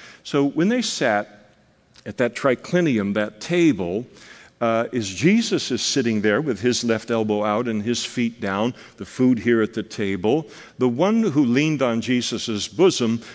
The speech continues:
would have been the disciple that was s-, seated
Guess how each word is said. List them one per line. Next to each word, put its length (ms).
would 160
have 140
been 180
the 100
disciple 680
that 180
was 140
s-, 420
seated 680